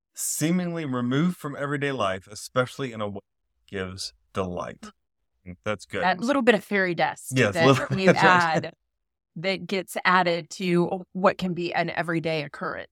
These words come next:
Speaker 1: Yes,
Speaker 2: right?
Speaker 1: yes, yes, yes.
Speaker 2: And then Betsy says balance.
Speaker 1: Mm, balance.
Speaker 2: I
Speaker 1: Oh,
Speaker 2: hear
Speaker 1: boy,
Speaker 2: you,
Speaker 1: we hear you,
Speaker 2: Betsy.
Speaker 1: Betsy. <laughs>
Speaker 2: Balancing work, life,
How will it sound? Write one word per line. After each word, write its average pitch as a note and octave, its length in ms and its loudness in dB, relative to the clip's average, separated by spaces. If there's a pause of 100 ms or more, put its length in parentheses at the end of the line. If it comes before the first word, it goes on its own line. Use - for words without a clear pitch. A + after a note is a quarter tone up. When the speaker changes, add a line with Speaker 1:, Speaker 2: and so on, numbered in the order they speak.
(100)
Speaker 1:
Yes, - 40 -20
Speaker 2:
right? E3 380 -2
Speaker 1:
yes, F#2+ 220 -12
yes, F#2+ 180 -14
yes. G2 120 -10
Speaker 2:
And G#3 220 4
then G#3 280 0
Betsy G3+ 500 2
says D#3+ 400 -8
balance. D#3 640 0 (200)
Speaker 1:
Mm, G#2+ 420 0
balance. G2+ 240 -2
Speaker 2:
I F3 180 6
Speaker 1:
Oh, G#2 100 6
Speaker 2:
hear A2+ 300 0
Speaker 1:
boy, - 100 4
Speaker 2:
you, - 160 2
Speaker 1:
we C3 80 6
hear D#3+ 180 6
you, D3 140 -2
Speaker 2:
Betsy. D3 440 0 (260)
Speaker 1:
Betsy. E3+ 400 2
<laughs> - 100 -14
Speaker 2:
Balancing G#3 760 6
work, G#3+ 360 6 (120)
life, F#3+ 520 4